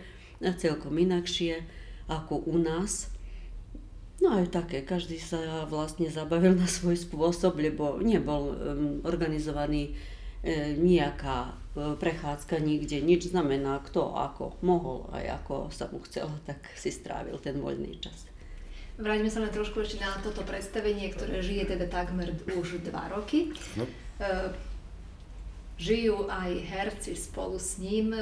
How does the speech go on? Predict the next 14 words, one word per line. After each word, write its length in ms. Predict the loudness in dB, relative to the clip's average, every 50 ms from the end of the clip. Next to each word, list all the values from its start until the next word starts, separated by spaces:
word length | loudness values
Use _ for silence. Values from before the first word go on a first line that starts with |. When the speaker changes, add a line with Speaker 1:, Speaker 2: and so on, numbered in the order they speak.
| -4 -4 -4
Speaker 2:
vžili 400 | -2 0 0 0 0 0 -2 -4
sa 320 | -4 -2 -2 -2 -2 4 4 4
úplne 400 | 6 6 2 0 0 0 -2 -2
do 80 | -2
tých 320 | -2 -2 -2 -2 -4 -4 -2
postav, 560 | -2 -2 -2 -2 -4 -2 -2 -2 -2 -2 -4
ktoré 240 | -4 -4 -4 -4 -6
stvárňujú, 880 | -6 -6 -6 -4 -2 -2 0 0 0 2 4 4 6 6 6 4 2 -2 -6 -10 -4 -2
alebo 320 | 0 0 2 0 0 -2
ešte 320 | -2 -2 -2 -2 -2 -2 -4
stále 400 | -4 -2 -2 0 0 0 0 0
niekedy 560 | -2 -2 -4 -2 0 0 0 0 -2 -2 -2
aj 160 | -2 -2 -2 -2 -4 -2
hľadáte 760 | -2 -2 -2 -2 0 0 0 -2 -2 -4 -4 -6 -4 -4 -4